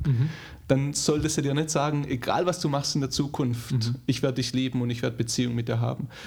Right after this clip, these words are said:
Speaker 2: Aber ich glaub, genau das hat Gott getan. Er hat gesagt, „Ich bin für dich gestorben, Sünden in der Vergangenheit und Sünden in der Zukunft. Und,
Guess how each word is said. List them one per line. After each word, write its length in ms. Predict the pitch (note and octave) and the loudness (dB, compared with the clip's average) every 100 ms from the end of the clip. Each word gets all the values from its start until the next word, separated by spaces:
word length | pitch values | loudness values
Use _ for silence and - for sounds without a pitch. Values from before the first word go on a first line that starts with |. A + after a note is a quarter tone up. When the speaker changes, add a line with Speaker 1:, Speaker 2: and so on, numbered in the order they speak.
| - | -2
Speaker 2:
Aber 120 | B2+ | 0
ich 60 | A#2+ | 2
glaub, 180 | C3+ A#2+ | 2 2
genau 180 | B2+ C#3+ | 0 0
das 160 | C3 | 0
hat 100 | C3 | 0
Gott 180 | C#3 B2+ | -2 0
getan. 400 | A#2 C3+ D3+ C#3+ | -2 0 0 2
Er 60 | B2 | 0
hat 140 | B2 | 0
gesagt, 380 | B2 B2 A#2 - - - - - | 0 0 0 -6 -14 -10 -6 -4
„Ich 120 | - | 0
bin 140 | C#3 - | 2 2
für 100 | B2 | 2
dich 140 | B2+ | 0
gestorben, 680 | F3 - D3+ D#3 E3 D#3+ D#3+ - - - - - | 2 4 4 2 2 0 -4 -14 -10 -8 -8 -10
Sünden 300 | - B2+ C3 | 0 2 2
in 80 | C3+ | 0
der 80 | B2+ | 2
Vergangenheit 500 | B2 A#2+ C3 C3 C3 | 2 4 2 2 0
und 160 | C#3 C#3+ | 0 0
Sünden 280 | C3+ B2 | 0 2
in 80 | B2 | 2
der 120 | A#2+ | 0
Zukunft. 720 | - - B2+ - B2 A#2 - | 0 0 -2 0 0 2 -2
Und, 320 | - A2+ A2+ | 0 2 2